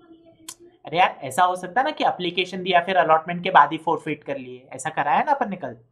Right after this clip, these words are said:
First call के बाद ही forfeit कर लेते, तो ऐसा नहीं है।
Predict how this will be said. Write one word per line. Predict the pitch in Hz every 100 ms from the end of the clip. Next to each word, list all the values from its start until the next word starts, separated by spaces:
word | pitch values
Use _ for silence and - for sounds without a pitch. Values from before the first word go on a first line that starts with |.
| _ _ _ _ _ _
First | 180 175
call | - 175
के | 170
बाद | 151 151
ही | 151
forfeit | 160 151 151 151
कर | 175
लेते, | 262 302
तो | 262
ऐसा | 147 143 247
नहीं | 294 240
है। | -